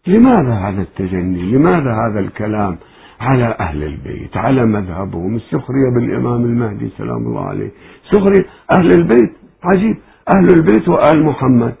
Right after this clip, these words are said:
النبي صلى الله عليه وآله حددهم،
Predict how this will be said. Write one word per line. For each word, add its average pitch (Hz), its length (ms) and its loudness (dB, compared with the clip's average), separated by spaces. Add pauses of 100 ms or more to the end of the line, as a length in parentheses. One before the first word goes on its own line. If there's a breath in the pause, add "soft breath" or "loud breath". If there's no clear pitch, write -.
(720 soft breath)
النبي 214 520 6
صلى 170 120 6
الله 147 360 4
عليه 131 220 4
وآله 123 480 2
حددهم، 139 920 0